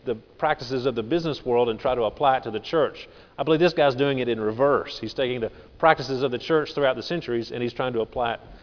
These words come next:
to business. And this helped me think about the church, its growth, its message,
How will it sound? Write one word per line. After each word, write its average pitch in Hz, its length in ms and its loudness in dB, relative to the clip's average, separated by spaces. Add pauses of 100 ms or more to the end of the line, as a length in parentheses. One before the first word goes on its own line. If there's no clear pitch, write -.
(160)
to 117 100 -4
business. 117 640 -2 (2250)
And 160 100 2
this 196 120 6
helped 156 160 4
me 143 60 4
think 147 220 -2
about 120 260 2
the 113 60 -4
church, - 680 -2 (720)
its - 160 -10
growth, 147 600 8
its - 160 -8
message, 139 720 -2